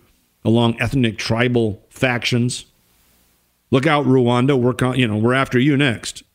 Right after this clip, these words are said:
That's where we're headed with this reparation stuff and with this to-, total obsession with dividing the country on the basis of ethnicity. Um, but I just can't vote for Republicans.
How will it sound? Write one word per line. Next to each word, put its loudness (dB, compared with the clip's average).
That's -2
where 0
we're 2
headed 0
with 0
this 0
reparation 2
stuff -2
and 2
with 0
this 0
to-, -2
total 2
obsession -2
with 0
dividing 2
the 0
country 0
on 0
the 2
basis 0
of 2
ethnicity. 0
Um, 2
but 0
I 0
just -2
can't 0
vote 2
for 4
Republicans. 0